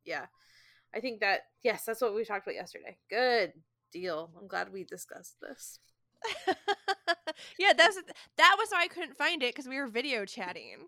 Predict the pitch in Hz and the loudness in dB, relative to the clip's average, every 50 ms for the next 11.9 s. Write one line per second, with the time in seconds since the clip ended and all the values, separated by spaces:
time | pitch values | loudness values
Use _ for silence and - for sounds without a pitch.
0 | - _ - 233 226 226 220 208 202 208 214 - 208 190 190 190 190 196 208 - | -20 _ -6 -4 -2 0 2 2 0 0 -4 -6 -6 -6 -6 -6 -8 -10 -14 -18
1 | _ _ - 220 208 190 180 233 220 - - 185 - - 240 - - 269 247 233 | _ _ -6 -4 -2 0 0 0 -2 -4 -8 -10 -8 -8 -8 -6 -6 -4 -2 -2
2 | 226 208 202 196 196 185 - 190 185 - - 190 180 - _ _ _ _ _ _ | -2 -4 -4 -8 -10 -10 -12 -12 -12 -12 -12 -12 -14 -20 _ _ _ _ _ _
3 | _ _ _ _ - - - 339 330 - - - 302 - - 339 330 - - 339 | _ _ _ _ -16 -10 -8 -8 -8 -6 -6 -6 -6 -4 -4 -6 -6 -6 -8 -12
4 | - - 330 - - - 330 330 302 349 359 381 392 381 - - 330 302 269 233 | -12 -10 -12 -12 -10 -8 -4 -2 2 2 2 4 2 2 0 0 -2 -4 -4 -4
5 | 240 247 233 220 202 - - - 269 - 247 233 240 233 226 220 214 202 190 185 | -2 0 2 2 2 0 -2 -6 -8 -8 -8 -10 -8 -6 -4 -2 -2 -2 -2 -4
6 | 175 - - _ _ _ _ _ - - 214 202 - - - 220 208 202 202 190 | -4 -6 -10 _ _ _ _ _ -8 -4 -4 -4 -4 -4 -4 -4 -2 -2 -2 -2
7 | 180 175 180 175 180 190 - 196 180 180 180 180 - - - - - 277 269 277 | -2 -2 -2 -4 -6 -6 -6 -8 -8 -6 -6 -6 -8 -14 -20 -16 -10 -4 2 4
8 | - 480 523 539 508 427 320 226 220 233 226 - - _ _ _ _ _ _ _ | 6 6 8 8 8 8 8 8 6 6 4 2 0 _ _ _ _ _ _ _
9 | _ _ _ - - 294 254 254 254 269 370 453 427 359 320 - - 226 196 214 | _ _ _ 0 0 2 4 4 4 4 4 4 2 2 2 2 2 2 2 2
10 | 262 - 302 269 262 262 262 - - - - - 214 214 196 190 175 175 180 196 | 0 -4 -6 -4 -4 -4 -4 -6 -10 -8 -4 0 2 2 2 2 2 0 -2 -4
11 | 214 - - - - - 240 214 202 208 220 - 277 277 277 285 294 | -10 -12 -10 -10 -8 -8 -6 -6 -6 -6 -6 -4 0 2 4 4 2